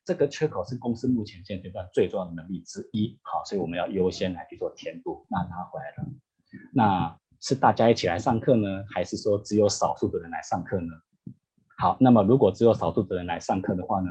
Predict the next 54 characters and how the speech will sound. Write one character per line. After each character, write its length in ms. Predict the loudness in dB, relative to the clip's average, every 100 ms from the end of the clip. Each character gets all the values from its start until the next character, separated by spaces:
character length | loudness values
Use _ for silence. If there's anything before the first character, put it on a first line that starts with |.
| -2
那 100 | -4
会 60 |
不 180 | 0 0
会 100 | 0
变 140 | 0 0
成 100 | -4
是 80 | -14 _
点 280 | -2 -2 -4 _
名 240 | -14 -10
的 160 | -10 -4
概 180 | -4 -4
念？ 260 | -8 -10 -12 _ _ _ -14 -14 -10
好， 240 | -8 -8 -6
也， 140 | -6 -4
也， 200 | -2 0 2
也 100 | 4
就 80 | 4
是 80 |
拉 160 | 6 4
回 140 | 4
来， 120 | 0 -2 -10 2
到 100 | 4
底 140 | 4
我 80 | 2
们 120 | 0
这 80 | 0
个 100 | 0
talent 320 | 0 0 0
pool， 240 | 0 -2 -2
这 80 | -2
个 80 | -2
人， 140 | -2 -2
人 140 | -4
才， 260 | -2 -6 -6 -10 _ -20 -10
这 60 | 0
个 120 | 2
talent 320 | 4 4 4 0
的 80 |
部 200 | 2 4
分 140 | 6 4
的 40 |
话 140 | 2 0
呢， 100 | -2
是 180 | 0
不 60 | 0
是 140 | 2 0
能 140 | 2
够 140 | 0
被 300 | 6 4 4 0
大 120 | 0
家 140 | 0 -4
都 120 | -6
知 160 | -10
道 80 | -8